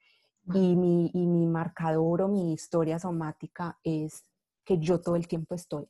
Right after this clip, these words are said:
Speaker 2: alerta. Yo todo el
Speaker 1: Vale,
Speaker 2: tiempo
Speaker 1: claro.
Speaker 2: soy,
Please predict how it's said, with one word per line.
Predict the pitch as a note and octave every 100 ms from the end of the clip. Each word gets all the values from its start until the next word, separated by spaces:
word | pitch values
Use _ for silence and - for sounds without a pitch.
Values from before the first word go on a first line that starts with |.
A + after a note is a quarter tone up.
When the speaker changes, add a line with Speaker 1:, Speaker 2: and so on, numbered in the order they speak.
| -
Speaker 2:
alerta. | D#3 D#3 D#3 - - - E3+ _ _ _ _
Yo | D#3+ F3+
todo | -
el | E3+
Speaker 1:
Vale, | F3
Speaker 2:
tiempo | E3+ D#3+ E3+
Speaker 1:
claro. |
Speaker 2:
soy, | - F3+ E3+ F3